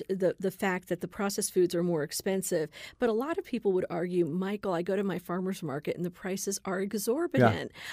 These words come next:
Speaker 1: I can't afford the organic produce. What do I do?" And that's
Speaker 2: Buy
Speaker 1: where the
Speaker 2: frozen produce.
Speaker 1: Uh,
Speaker 2: Frozen produce, which, by the way, is very nutritious.
Speaker 1: Yes.
Speaker 2: Uh, you don't lose anything in freezing produce. You might lose the, some texture in certain
Speaker 1: Mm-hmm.
Speaker 2: foods. The texture's not as good.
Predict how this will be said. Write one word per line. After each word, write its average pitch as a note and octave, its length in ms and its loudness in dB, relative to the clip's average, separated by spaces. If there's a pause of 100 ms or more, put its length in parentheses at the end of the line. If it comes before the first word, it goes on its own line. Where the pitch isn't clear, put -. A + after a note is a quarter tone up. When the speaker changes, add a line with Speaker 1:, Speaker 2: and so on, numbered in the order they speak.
(100)
Speaker 1:
I A3 80 4
can't C4 260 -2
afford C4+ 420 0
the G#3 120 4
organic E3 460 0
produce. C#3 520 0
What G3 320 0 (360)
do A3 220 4
I F#3+ 140 4
do?" F#3 600 2
And G3 240 4
that's F3+ 180 4
Speaker 2:
Buy A2+ 120 12
Speaker 1:
where - 100 6
the - 0 -
Speaker 2:
frozen A2 380 8
produce. D#2+ 400 -2 (240)
Speaker 1:
Uh, - 60 -4
Speaker 2:
Frozen D#3+ 340 8
produce, G#2 520 6 (580)
which, C3+ 200 4
by D3+ 140 12
the D#3 80 12
way, A#2 140 12
is A#2 100 6
very D3 220 10
nutritious. A2 520 0
Speaker 1:
Yes. F#3 380 -4
Speaker 2:
Uh, A#2 60 -6
you B2 240 -2
don't C3+ 300 4
lose A2 280 6
anything E2+ 460 -2
in F2 140 -4
freezing F2+ 380 0
produce. D#2 320 -2
You C3 60 -2
might C#3 220 0
lose A2+ 200 -2
the, F#2 160 -12
some F#2 240 -2
texture - 440 -2
in G#2 100 -4
certain G2 260 -2
Speaker 1:
Mm-hmm. - 120 -10
Speaker 2:
foods. G#2+ 160 -6
The F#2 80 -8
texture's F#2+ 320 -6
not F2+ 140 -4
as F2 80 -8
good. G#2 160 -4